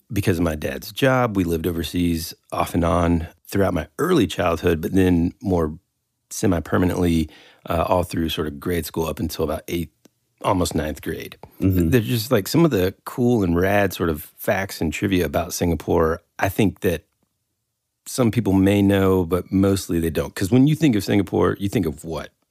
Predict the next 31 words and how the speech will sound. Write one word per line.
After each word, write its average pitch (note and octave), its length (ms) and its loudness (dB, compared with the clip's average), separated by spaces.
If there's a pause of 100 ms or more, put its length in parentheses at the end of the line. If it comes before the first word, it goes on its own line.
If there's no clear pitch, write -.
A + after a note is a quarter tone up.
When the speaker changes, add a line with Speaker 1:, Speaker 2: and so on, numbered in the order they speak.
(1160)
Speaker 2:
Um, A#2 600 4 (340)
like, A2+ 240 -6
pretty A#2 540 0
busy. D2+ 920 -4 (400)
I - 60 -20
mean, - 120 -20
I - 60 -18
guess A#2 220 -8
sort A#2+ 220 -6
of A2+ 80 -4
a G2+ 40 -2
city B2+ 560 0
type C3 360 -2 (720)
Speaker 1:
Yeah, G3 180 2
yeah, C#3 120 4
yeah, F#2+ 180 0
yeah. C#2+ 60 -6
Speaker 2:
setting, C3 460 2
but, G2+ 140 4
like, F#2+ 180 2
kinda, G#2 280 0 (540)
kinda F#2 200 -6
nuts E2 460 -4 (380)
a - 40 -4
little F2+ 240 0
bit. - 140 -10 (240)
Speaker 1:
<laughs> G#2+ 260 -4
Well, B2 380 4 (680)
so C3 280 2
whenever A#2 400 2
I F#2+ 180 0